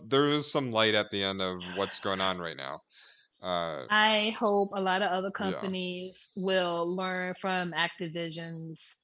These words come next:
Speaker 2: uh,
Speaker 1: And
Speaker 2: behavior.
Speaker 1: Ubisoft. Th-, th-, I'm not letting those
Speaker 2: Yeah.
Speaker 1: two go, those guys, yeah, that,
Speaker 2: Yeah.
Speaker 1: that company gets overlooked. Like, people forgot
Speaker 2: Yeah.
Speaker 1: about that already, but I'm, I did not. I'm like,
Speaker 2: I didn't
Speaker 1: no.
Speaker 2: hear about Ubisoft. I just heard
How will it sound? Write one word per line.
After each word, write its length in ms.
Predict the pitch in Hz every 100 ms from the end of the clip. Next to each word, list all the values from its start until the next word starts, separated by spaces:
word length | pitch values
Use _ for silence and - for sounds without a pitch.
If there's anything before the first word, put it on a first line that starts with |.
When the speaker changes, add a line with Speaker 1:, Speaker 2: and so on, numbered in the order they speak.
| _ -
Speaker 2:
uh, 240 | 170 165
Speaker 1:
And 180 | 110 113
Speaker 2:
behavior. 280 | 123 117 104
Speaker 1:
Ubisoft. 380 | 98 98 92 -
Th-, 160 | 104 107
th-, 120 | 107 -
I'm 180 | 101 107
not 280 | 127 123 113 95
letting 280 | 104 110 104
those 160 | 104 131
Speaker 2:
Yeah. 100 | 160
Speaker 1:
two 160 | 107 95
go, 240 | 104 101 92
those 260 | 101 104 98
guys, 300 | 101 92 92 - -
yeah, 160 | 120 101
that, 160 | 127 165
Speaker 2:
Yeah. 200 | 165 160
Speaker 1:
that 240 | 156 208 -
company 300 | 196 165 143
gets 240 | 127 -
overlooked. 520 | 127 110 107 104 90
Like, 180 | 101 95
people 260 | - 139 120
forgot 340 | - 110 107
Speaker 2:
Yeah. 60 | 98
Speaker 1:
about 200 | 87 -
that 160 | 85 82
already, 300 | 69 67 82
but 200 | 92 90 87
I'm, 220 | 113 120
I 180 | 120 147
did 220 | 135 131
not. 300 | 113 92 82 -
I'm 380 | 101 107 107 107
like, 160 | 104 101
Speaker 2:
I 100 | 381
didn't 200 | 427 240
Speaker 1:
no. 40 |
Speaker 2:
hear 260 | 233 269 269
about 300 | 226 214 190
Ubisoft. 580 | 208 220 208 202 180 180
I 200 | 190 254
just 200 | 220 202
heard 380 | 226 202 190